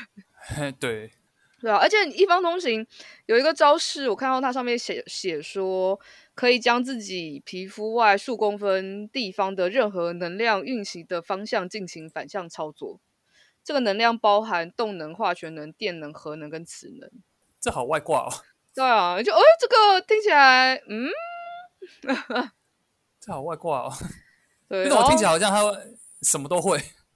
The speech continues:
Speaker 2: 对啊，然后他还讲说，比如说他除了不反射重力，如果可以反射可见光，那他在别人的眼睛里面其实就看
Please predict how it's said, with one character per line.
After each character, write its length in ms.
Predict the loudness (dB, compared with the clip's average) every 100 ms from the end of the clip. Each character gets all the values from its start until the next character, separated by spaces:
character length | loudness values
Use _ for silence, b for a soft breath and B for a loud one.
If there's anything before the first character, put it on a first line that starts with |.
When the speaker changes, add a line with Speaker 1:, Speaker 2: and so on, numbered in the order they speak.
| -2
Speaker 2:
对 180 | 4 8
啊， 320 | 10 10 6
然 220 | 2 2
后 240 | 6 4 4
他 200 | 4 4
还 120 | 4
讲 200 | 2 2
说， 180 | 0 0
比 100 | -2
如 120 | -2
说 180 | 0 2
他 140 | 0
除 160 | 0 -2
了 240 | 0 0
不 120 | -2
反 220 | -2 0
射 160 | 0 -4
重 240 | -4 -6
力， 200 | -6 -6
如 120 | -6 -4
果 140 | -4
可 120 | -4
以 60 | -4
反 160 | -4
射 100 | -6
可 160 | -6 -8
见 200 | -10 -10
光， 240 | -8 -8
那 80 | -6
他 120 | -4 -4
在 100 | -4
别 180 | -6
人 240 | -8 -8 -12
的 140 | -14
眼 180 | -12 -14
睛 100 | -12
里 80 | -6
面 160 | -4
其 120 | -6 -8
实 20 |
就 140 | -10
看 360 | -8 -8 -8